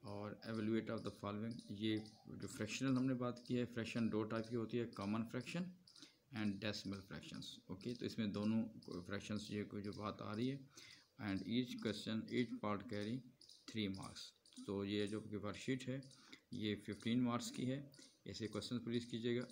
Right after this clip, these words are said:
और हम इसके जो solutions हैं वो इसको discuss करते हैं।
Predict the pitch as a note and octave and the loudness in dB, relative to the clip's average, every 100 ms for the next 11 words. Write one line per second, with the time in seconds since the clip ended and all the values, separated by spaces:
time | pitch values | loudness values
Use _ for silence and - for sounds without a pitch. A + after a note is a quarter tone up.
0 | - G2+ G2 G#2 - G#2+ G2+ G2+ - G#2 | -4 -2 0 -2 -2 -2 0 -4 -2 -2
1 | A#2 B2+ G#2 A#2 C#3 - _ _ G2+ G2+ | 0 0 0 -2 -4 -12 _ _ -4 -2
2 | G2 G2 - A2 A2+ G2+ G2+ - G#2 - | -2 -6 -6 -2 -2 -2 -6 -6 -6 -6
3 | G2+ - G#2 G2+ | -10 -8 -6 -4